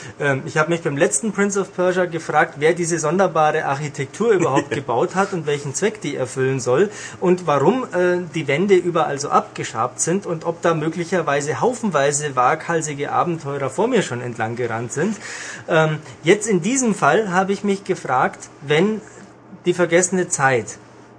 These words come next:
Speaker 1: zwischen dem ersten und dem zweiten PlayStation zwei Spiel, äh, angesiedelt ist. Warum, ähm, erstens natürlich, warum sieht der Held schon wieder anders aus?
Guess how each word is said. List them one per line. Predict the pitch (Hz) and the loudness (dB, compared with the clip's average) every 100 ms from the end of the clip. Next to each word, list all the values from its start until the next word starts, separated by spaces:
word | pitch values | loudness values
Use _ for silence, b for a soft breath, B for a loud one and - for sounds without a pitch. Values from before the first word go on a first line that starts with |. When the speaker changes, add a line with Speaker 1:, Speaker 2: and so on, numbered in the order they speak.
| - | -10
Speaker 1:
zwischen | - 165 196 220 220 208 - - - | 2 4 4 4 0 -2 -10 -16 -10
dem | 139 | -4
ersten | 135 156 185 - 214 214 214 - | 4 4 4 0 -2 -2 -6 -10
und | 170 160 | -6 -6
dem | 156 135 | -6 -6
zweiten | 147 151 190 180 139 | 2 4 4 0 -2
PlayStation | 143 165 165 156 143 147 | 0 0 0 -2 -2 -6
zwei | - 160 190 | -4 0 2
Spiel, | 196 - 135 127 123 117 | 2 -2 -8 -4 -4 -4
äh, | 135 127 | -2 -2
angesiedelt | 127 147 151 135 131 123 123 120 | -2 -4 -2 -2 -4 -4 -6 -6
ist. | 123 - - B B - | -8 -8 -10 B B -2
Warum, | 127 185 226 208 B B B - | 2 2 0 -4 B B B 0
ähm, | 175 170 165 - - - - - | 2 2 -2 -8 -20 -20 -16 -2
erstens | 170 175 190 185 | -2 0 0 0
natürlich, | 160 160 151 139 | -2 -2 -2 0
warum | 151 | 0
sieht | 170 160 | 0 0
der | 143 | 0
Held | 131 190 | 0 -2
schon | 165 | -2
wieder | 202 170 | 2 2
anders | 113 127 123 123 | 0 -2 -4 -2
aus? | 147 202 | -2 0